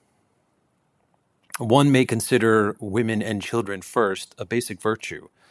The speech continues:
an outdated artifact of Edwardian chivalry, or a vicious example of the expendable male hypothesis.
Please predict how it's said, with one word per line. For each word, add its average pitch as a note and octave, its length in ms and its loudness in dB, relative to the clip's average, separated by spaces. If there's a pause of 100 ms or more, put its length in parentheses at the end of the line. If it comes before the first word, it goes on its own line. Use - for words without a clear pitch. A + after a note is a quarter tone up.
(300)
an G#2 160 0
outdated A2+ 520 0
artifact G#2 580 -2
of F#2+ 80 -10
Edwardian F#2+ 540 -6
chivalry, F#2 540 -10 (360)
or B2 160 -2
a C#3+ 60 0
vicious A#2 460 -6
example G2 680 -6
of G2 140 -10
the G#2+ 80 -4
expendable G2 500 -8
male F2 280 -8
hypothesis. - 920 -12